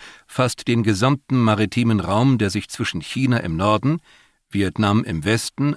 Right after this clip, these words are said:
Malaysia im Süden und den Philippinen im Osten erstreckt. Genauer, etwa achtzig Prozent dieses rohstoffreichen Gebietes. Ginge es nach Peking, würden anderen Anrainern nur schmale Streifen Küstengewässer zugestanden.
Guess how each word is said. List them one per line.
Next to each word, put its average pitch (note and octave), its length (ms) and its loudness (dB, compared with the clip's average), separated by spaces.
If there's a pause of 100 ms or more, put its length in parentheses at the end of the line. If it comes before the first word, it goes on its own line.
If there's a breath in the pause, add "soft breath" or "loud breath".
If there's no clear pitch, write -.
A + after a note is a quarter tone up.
Malaysia G2+ 640 0
im E2+ 220 -4
Süden A#2+ 420 -2
und A#2 220 -2
den G2+ 160 0
Philippinen A2 680 -2
im A2 160 0
Osten - 460 -6
erstreckt. - 520 -10 (100)
Genauer, A#2+ 420 2 (880 loud breath)
etwa A#2 380 -2
achtzig - 480 -4
Prozent B2 640 -2
dieses E2 340 -8
rohstoffreichen F#2 720 -4
Gebietes. - 540 -14 (840 soft breath)
Ginge B2+ 280 4
es - 180 -2
nach G2 220 -2
Peking, B2 440 2 (280 loud breath)
würden A2+ 280 2
anderen A#2 540 2
Anrainern G2+ 680 0
nur E2+ 160 -2
schmale G2 440 2
Streifen F#2+ 420 -2
Küstengewässer - 840 -4
zugestanden. - 640 -10